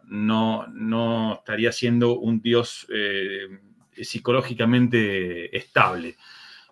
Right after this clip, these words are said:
Em, y a-, no tiene sentido porque, en verdad, un Dios n-, no necesita ningún tipo de, de adoración. Seguiría siendo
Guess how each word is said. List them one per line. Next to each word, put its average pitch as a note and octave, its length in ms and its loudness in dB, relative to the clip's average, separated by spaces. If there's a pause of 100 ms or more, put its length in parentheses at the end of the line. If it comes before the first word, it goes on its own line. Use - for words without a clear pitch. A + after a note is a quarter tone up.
(140)
Em, A2 840 0 (580)
y A#2+ 140 4
a-, A2+ 180 4
no B2 180 4
tiene C3 180 2
sentido C3 440 2
porque, A2 380 -2 (840)
en A#2 160 2
verdad, B2 360 4
un B2 160 4
Dios B2 160 4
n-, A#2+ 520 2
no B2 140 4
necesita A#2+ 420 0
ningún A2+ 240 2
tipo A2+ 300 0
de, G2+ 240 -2
de G2+ 140 -4
adoración. G#2 560 -2
Seguiría G2+ 360 -6
siendo G2+ 540 -4